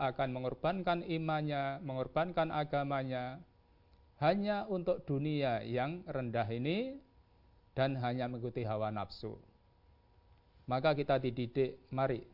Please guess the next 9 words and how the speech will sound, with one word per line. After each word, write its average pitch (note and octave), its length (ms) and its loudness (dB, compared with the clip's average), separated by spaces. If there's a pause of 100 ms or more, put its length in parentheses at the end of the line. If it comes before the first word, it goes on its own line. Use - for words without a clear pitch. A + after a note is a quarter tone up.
(800)
supaya D#3+ 480 4
Allah D3+ 240 2
meninggikan C#3+ 560 0
derajat C3 400 0
kita, F#3+ 400 0 (640)
jangan A#2+ 320 0
sampai E3 400 0
kita D3 240 0
hanya B2 560 -2